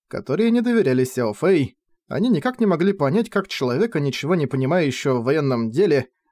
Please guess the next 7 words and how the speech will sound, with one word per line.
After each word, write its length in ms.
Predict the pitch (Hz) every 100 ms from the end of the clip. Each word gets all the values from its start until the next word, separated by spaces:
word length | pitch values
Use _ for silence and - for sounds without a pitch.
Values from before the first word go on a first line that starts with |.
| -
могли 360 | 127 127 208
поставить 480 | 294 147 - 190 143
на 100 | 131
пост 260 | - 247 131
директора 440 | 127 214 - 165
военного 480 | 131 143 165 147 139
училища. 680 | 135 - 156 117 - 110